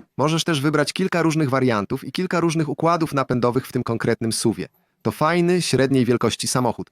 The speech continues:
Zazwyczaj nie masz pneumatycznego zawieszenia jak w klasie E i S. I znowu, to trochę prostszy samochód, ale mimo to ma o wiele więcej wyrafinowania niż G L A, G L B czy inne tego typu pojazdy, bo teraz to już bardziej średniej wielkości auto.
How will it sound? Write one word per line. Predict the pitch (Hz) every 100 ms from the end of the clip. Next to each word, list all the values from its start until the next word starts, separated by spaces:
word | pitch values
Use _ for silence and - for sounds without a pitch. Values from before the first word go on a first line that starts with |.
| _
Zazwyczaj | 104 120 117 120 185 196 190
nie | 185 214
masz | 208 -
pneumatycznego | - 180 175 - - 170 175 165
zawieszenia | 151 139 139 - 107 107
jak | 123 123 -
w |
klasie | - 127 - 120
E | 120 123
i | 131 160
S. | 120 78 - - _
I | 143
znowu, | 147 180 156 98 _ _ _ -
to | 135
trochę | - 147 156
prostszy | 147 156 - - 147
samochód, | 151 131 101 107 127 _ _
ale | 117 123
mimo | 135 170 165
to | 160
ma | 156 131
o |
wiele | 120 147 135
więcej | 143 135 143
wyrafinowania | 127 123 127 117 117 123 127
niż | 117 95
G | 117 113
L | 113
A, | 117
G | 110 113
L | 110 104
B | 101 98 - _ -
czy | 139
inne | 143 160 147
tego | 147 131
typu | 127 135 131
pojazdy, | 127 117 110 90 113 - _ _ 110
bo | 120
teraz | 160 165 -
to | 143
już | 135 110
bardziej | 123 139 143 135
średniej | - 131 127 131
wielkości | 120 110 113 - 117
auto. | 110 101 -